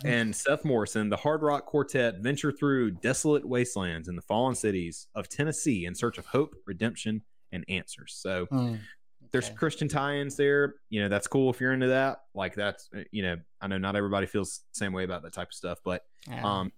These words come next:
Speaker 1: the co-, the, uh, the artwork, as you can see, is incredible. Like, I, I love the artwork.
Speaker 2: Yeah.
Speaker 1: It, it, it looks amazing. Um,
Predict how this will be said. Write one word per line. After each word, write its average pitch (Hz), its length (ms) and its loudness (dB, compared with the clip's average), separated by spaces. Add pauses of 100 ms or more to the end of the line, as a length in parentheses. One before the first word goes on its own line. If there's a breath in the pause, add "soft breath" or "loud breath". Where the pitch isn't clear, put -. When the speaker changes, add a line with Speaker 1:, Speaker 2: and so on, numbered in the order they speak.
Speaker 1:
the - 80 -2
co-, - 260 -2
the, 120 300 2
uh, 107 160 0
the 123 160 0
artwork, 123 440 0 (200)
as 110 180 2
you 117 60 0
can 107 140 -2
see, 107 220 2
is 90 120 0
incredible. 90 480 -2
Like, 92 180 0
I, 104 140 0
I 139 80 2
love 139 340 2
the 101 60 -2
artwork. 98 420 0
Speaker 2:
Yeah. 196 200 4
Speaker 1:
It, - 140 -2
it, 104 140 -4 (280)
it 113 80 -2
looks 147 420 0
amazing. 101 420 -2 (160)
Um, 95 420 -2